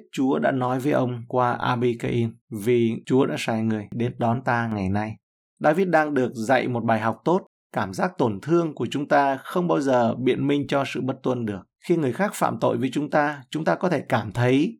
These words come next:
có lý khi phạm tội lại với họ, nhưng chúng ta không bao giờ nhờ cảm giác bị tổn thương của mình mà lấy lại được sự công bình. Câu ba ba B, "Vì ngày nay đã cản ta đến làm đổ huyết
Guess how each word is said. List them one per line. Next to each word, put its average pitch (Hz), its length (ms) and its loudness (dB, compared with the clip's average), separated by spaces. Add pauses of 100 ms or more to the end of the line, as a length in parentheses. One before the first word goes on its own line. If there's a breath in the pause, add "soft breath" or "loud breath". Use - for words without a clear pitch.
có 139 140 4
lý 147 400 4 (120)
khi 151 140 2
phạm 139 300 -2
tội 117 180 0
lại 117 240 -2
với 120 140 -2
họ, - 400 -4
nhưng 139 400 0 (200)
chúng - 160 -4
ta 147 240 2
không 170 240 -4
bao 170 120 2
giờ 120 380 2 (120)
nhờ 127 320 2
cảm 95 200 -4
giác 143 220 0
bị 143 140 -2
tổn 107 220 0
thương 147 240 -2
của 117 140 -2
mình 110 320 0 (140)
mà 113 200 0
lấy 110 260 0
lại 143 300 0
được 110 240 0 (180)
sự - 140 -6
công 117 200 0
bình. 104 180 -2 (600)
Câu 123 140 -2
ba 117 180 0
ba 113 200 0
B, 117 100 0 (360)
"Vì 123 140 2
ngày 120 160 0
nay 135 180 2
đã 131 100 2
cản 104 360 -2
ta 120 260 0
đến 117 240 0
làm 120 220 0
đổ 101 160 -2
huyết 151 220 0